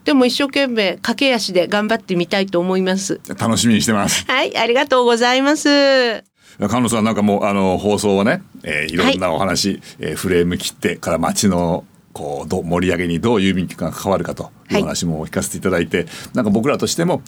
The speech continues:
Speaker 2: 街を思いラジオってこういう番組をやっていて、ここに来てくださるゲストの方々が、この街をこうしたい、こうやったらもっと良くなるってお話をこう聞かせていただけるんで、
Speaker 1: はい。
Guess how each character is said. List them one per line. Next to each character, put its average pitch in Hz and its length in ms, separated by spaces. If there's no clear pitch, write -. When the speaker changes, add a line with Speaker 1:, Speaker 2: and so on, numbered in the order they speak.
Speaker 2:
街 95 280
を 110 60
思 98 180
い 95 40
ラ 101 120
ジ 85 120
オ 80 40
っ - 20
て - 140
こ 101 100
う 92 60
い - 20
う 85 40
番 87 180
組 87 160
を - 20
や 82 60
っ 82 40
て - 200
い 85 80
て、 151 240
こ - 80
こ 110 80
に 95 160
来 - 80
て 123 140
く 98 100
だ 104 80
さ 104 140
る 92 80
ゲ 113 120
ス 110 60
ト 110 100
の 87 60
方 98 220
々 117 260
が、 135 220
こ - 100
の 87 80
街 87 240
を - 60
こ - 180
う - 40
し - 80
た 92 160
い、 85 60
こ 101 160
う - 20
や 151 60
っ - 40
た 214 80
ら 170 60
も 143 100
っ - 20
と 135 120
良 113 80
く 113 60
な 104 100
る - 40
っ - 40
て - 160
お - 20
話 90 240
を 82 60
こ 87 100
う - 40
聞 - 140
か 98 100
せ - 80
て 104 60
い 87 40
た 95 80
だ 87 100
け - 80
る 90 120
ん 80 100
で、 85 180
Speaker 1:
は 262 260
い。 247 40